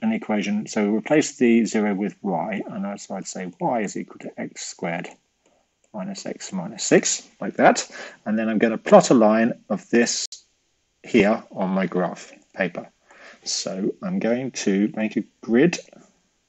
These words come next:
and I'm gonna have x here and y here. And then I'm gonna pick some values and substitute them in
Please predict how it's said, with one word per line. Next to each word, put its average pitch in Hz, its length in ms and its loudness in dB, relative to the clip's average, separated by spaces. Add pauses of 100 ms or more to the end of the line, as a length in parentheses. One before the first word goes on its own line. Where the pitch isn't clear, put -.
(2250)
and 98 160 -12
I'm 98 80 -14
gonna 95 200 -6
have 92 380 -6 (220)
x - 280 -6
here 101 360 2 (320)
and 92 180 -8
y 87 200 -4
here. 104 260 -4 (1120)
And 113 140 4
then 110 100 2
I'm 104 80 0
gonna 117 160 2
pick - 160 8
some 147 160 4
values 110 400 8 (400)
and 98 140 -6
substitute - 400 2
them 90 120 -2
in 98 220 0